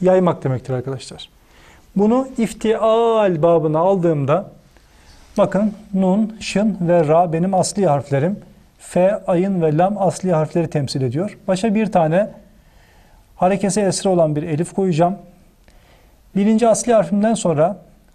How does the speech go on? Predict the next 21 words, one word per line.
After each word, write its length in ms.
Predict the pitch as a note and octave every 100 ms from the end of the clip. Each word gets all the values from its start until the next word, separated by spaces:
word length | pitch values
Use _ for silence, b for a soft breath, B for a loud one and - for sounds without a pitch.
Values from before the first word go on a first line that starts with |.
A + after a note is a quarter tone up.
| _
harekesi 480 | - F#3+ G#3 F#3+ F#3
üstün 240 | F#3 - F#3+
olan 280 | D#3+ C#3+
bir 160 | C#3+ F3+
T 320 | F3+ - G3+
harfi 360 | D3 D3+ C3 C#3
ziyade 380 | B2+ C#3 D3+ F3+
kılacağım. 460 | G3+ F#3+ G#3 A3+ - B B B B -
İkinci 380 | F#3+ A3+ A3+ B3
asli 320 | A3+ - A#3
harfimden 440 | G#3+ G#3+ G#3+ A3
sonra 320 | G#3+ A3 A#3+
da 100 | A3+
harekesi 680 | G3+ G#3 G#3+ G#3+ F3+ C4 C4+ B B -
olmayan 540 | A#3+ B3 G#3 F#3+ A#3 A3
bir 100 | A3+
elif 360 | G#3 G#3 F#3+
harfi 220 | E3+ C3 B2
koyacağım. 420 | C3+ B2+ - C#3+ - b b b b b b -
Bu 80 | C#4
şekilde 540 | A3+ E3+ D#3 F3+ B3